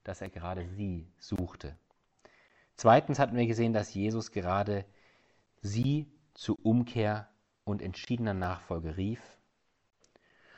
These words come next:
Und drittens hatten wir gesehen, dass es Jesu Mission war, Sünder heil zu machen. Wir selbst dürfen deshalb auch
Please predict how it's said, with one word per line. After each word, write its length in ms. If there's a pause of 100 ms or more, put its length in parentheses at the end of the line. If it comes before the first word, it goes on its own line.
(180)
Und 140
drittens 380
hatten 180
wir 140
gesehen, 340
dass 220
es 160
Jesu 260
Mission 520
war, 340
Sünder 360
heil 180
zu 160
machen. 340
Wir 100
selbst 560
dürfen 260
deshalb 440
auch 260